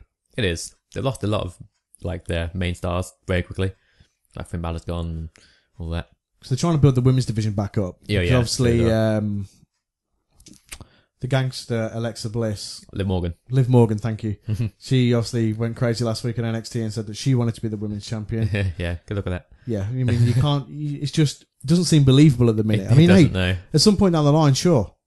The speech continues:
Speaker 1: Yeah, sure.
Speaker 2: But, like, they need to build that women's division up, and they, they haven't really got any challenges for Asuka at the minute.
Speaker 1: Yeah.
Speaker 2: Um, so build this Liv Morgan feud up, but you need to build around that as well.
Speaker 1: <laughs> Yeah,
Speaker 2: So you
Speaker 1: seriously.
Speaker 2: need, you need to build another women's feud in the background.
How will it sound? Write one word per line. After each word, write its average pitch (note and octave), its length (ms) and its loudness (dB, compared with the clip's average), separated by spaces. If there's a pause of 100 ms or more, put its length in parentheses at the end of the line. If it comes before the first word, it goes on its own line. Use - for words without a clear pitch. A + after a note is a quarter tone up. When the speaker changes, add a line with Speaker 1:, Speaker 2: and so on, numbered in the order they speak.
Speaker 1:
Yeah, D#3 200 -2
sure. G#2+ 380 -6
Speaker 2:
But, C#3 180 4
like, C3+ 180 4
they C#3 100 6
need D3+ 260 4
to C3+ 100 4
build C#3+ 260 6
that A#2+ 140 0
women's B2+ 220 2
division A#2 340 -2
up, B2 160 0
and A2+ 100 -2
they, A2+ 100 0
they A2+ 160 -2
haven't C3 180 -2
really B2 140 -2
got A#2+ 100 0
any A2+ 120 0
challenges B2+ 480 2
for A#2+ 160 -2
Asuka B2 300 0
at - 80 -4
the G2+ 60 -6
minute. G2 360 -10
Speaker 1:
Yeah. F#2+ 460 0 (240)
Speaker 2:
Um, A2+ 340 -2
so A#2 180 -2
build D#3+ 300 6
this D#3 160 4
Liv C#3 140 4
Morgan C3 280 6
feud C3 240 4
up, B2+ 220 4
but A#2 260 0
you C3+ 140 2
need C3+ 180 4
to - 80 -4
build A#2+ 340 2
around A#2+ 360 2
that G#2 180 -4
as G2+ 140 -8
well. G#2 420 -6
Speaker 1:
<laughs> - 40 -20 (200)
Yeah, F2 220 -6
Speaker 2:
So - 140 -6
you A#2+ 80 2
Speaker 1:
seriously. B2 40 2 (100)
Speaker 2:
need, B2+ 100 0
you B2+ 80 4
need B2+ 120 2
to A#2+ 60 -8
build A#2 220 2
another A#2+ 260 2
women's A2 280 0
feud A2 220 0
in G#2+ 60 -2
the G#2 80 0
background. G#2 540 -6